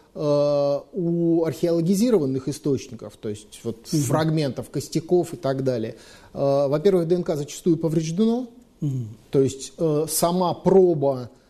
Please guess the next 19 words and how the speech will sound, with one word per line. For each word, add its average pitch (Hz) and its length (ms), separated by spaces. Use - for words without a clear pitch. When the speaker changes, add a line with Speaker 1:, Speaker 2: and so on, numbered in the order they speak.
Speaker 1:
э, 147 260
менее 139 380
информативна, 120 680
но 143 160
самое 190 400
главное, 165 420
нужен 147 300
существующий 143 840
родственник 117 840
Speaker 2:
Ага. 147 100
Speaker 1:
для 147 340
сравнения. 131 920
Э, 131 680
ну, 170 260
теоретически 170 880
у 165 60
нас 165 260
есть 247 240
Рюриковичи 110 840